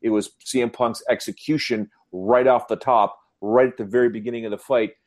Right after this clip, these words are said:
that was basically the beginning of the end for his, for his debut in mixed martial arts.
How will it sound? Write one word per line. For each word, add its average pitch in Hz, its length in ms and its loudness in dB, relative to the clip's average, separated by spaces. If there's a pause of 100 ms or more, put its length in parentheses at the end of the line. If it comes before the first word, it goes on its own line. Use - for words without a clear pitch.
(460)
that 104 240 2
was 113 120 -4
basically 123 440 0
the 110 100 -2
beginning 110 460 -6
of 98 100 -2
the 104 220 -8
end 101 320 -6 (320)
for 110 100 0
his, 98 320 -4
for 107 140 -2
his 101 160 -2
debut 107 380 2
in 95 80 -4
mixed 98 200 -8
martial 87 300 -6
arts. - 400 -8